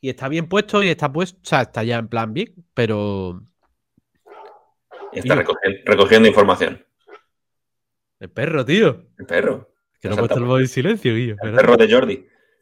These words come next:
Speaker 1: Ya, ya, ya. Hostia, no me he puesto el modo en silencio.
Speaker 2: <laughs>
Speaker 1: Que, perdón, ¿eh? Que, mm, estoy también con,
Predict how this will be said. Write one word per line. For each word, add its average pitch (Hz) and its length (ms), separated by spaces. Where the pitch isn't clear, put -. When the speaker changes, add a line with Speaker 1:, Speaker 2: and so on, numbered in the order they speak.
Speaker 1:
Ya, 104 160
ya, 107 200
ya. 113 280
Hostia, 120 360
no 98 80
me 107 80
he 110 40
puesto 113 180
el 117 60
modo 117 100
en 117 60
silencio. 123 400
Speaker 2:
<laughs> 160 320
Speaker 1:
Que, 113 480
perdón, 104 360
¿eh? - 60
Que, 120 720
mm, 117 360
estoy 139 360
también 170 480
con, 131 1000